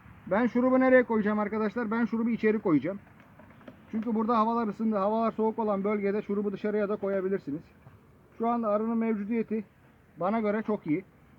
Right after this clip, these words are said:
Burada şerbetli yavaşça buraya bırakıp straforunu çekip arkasına destekleyip bu şekilde kapatıyorum.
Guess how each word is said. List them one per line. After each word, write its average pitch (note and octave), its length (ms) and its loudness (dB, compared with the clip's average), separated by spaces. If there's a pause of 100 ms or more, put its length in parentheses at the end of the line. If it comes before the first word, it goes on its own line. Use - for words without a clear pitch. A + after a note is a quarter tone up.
(140)
Burada D#3+ 280 -6 (600)
şerbetli A3+ 500 -2
yavaşça G#3 760 2
buraya G3 240 -2
bırakıp G3+ 320 -2 (1300)
straforunu G#3 540 -6
çekip F3+ 300 -6 (320)
arkasına F#3 540 -6
destekleyip G3 640 -4
bu A#3 80 -8
şekilde F#3 380 -6
kapatıyorum. E3 460 -4